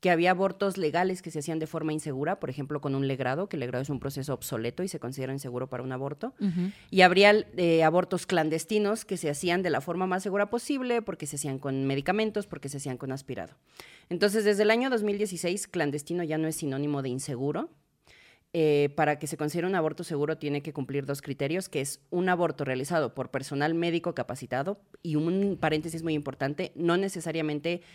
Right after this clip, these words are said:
Speaker 1: ni gines, ni médicos, ni médicas. O sea, puede ser una enfermera bien, este, especializada y bien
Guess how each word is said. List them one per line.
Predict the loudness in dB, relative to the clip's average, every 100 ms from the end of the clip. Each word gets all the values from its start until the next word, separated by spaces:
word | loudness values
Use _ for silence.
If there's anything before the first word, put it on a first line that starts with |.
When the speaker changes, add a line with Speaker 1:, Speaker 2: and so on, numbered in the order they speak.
| -20 -20 -6
Speaker 1:
ni | 4 4
gines, | 4 0 2 2 0 -4
ni | 2 4 4
médicos, | 4 4 2 -4 -4
ni |
médicas. | -2 -2 -4 -10 -10
O | -4
sea, | -2 0
puede | 2 2
ser | 2 2 2 0
una | 0 2
enfermera | 0 -2 2 6 6
bien, | 6 4 4 2
este, | 0 -4 -2 -4
especializada | -4 -4 -6 -4 -4 -2 0 0
y | -2
bien | 0 0 2 0 0 0 -2